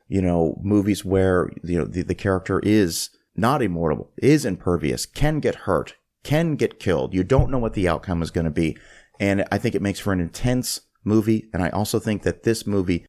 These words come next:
and this is, again, something we'll mention quite a bit, I think released today as is, huge hit,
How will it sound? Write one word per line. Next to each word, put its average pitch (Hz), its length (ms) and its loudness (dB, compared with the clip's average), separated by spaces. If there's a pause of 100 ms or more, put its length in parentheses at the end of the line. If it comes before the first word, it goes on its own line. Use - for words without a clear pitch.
(120)
and 95 160 2
this 90 120 -2
is, 90 60 0
again, 110 300 2
something 80 280 -4
we'll 82 120 0
mention 85 280 -2
quite 82 200 -2
a 82 40 -4
bit, 98 160 0 (140)
I 127 140 2
think 147 260 -2
released 107 400 0
today 113 340 2
as 117 300 0
is, 151 280 2 (100)
huge 135 340 2
hit, - 280 -2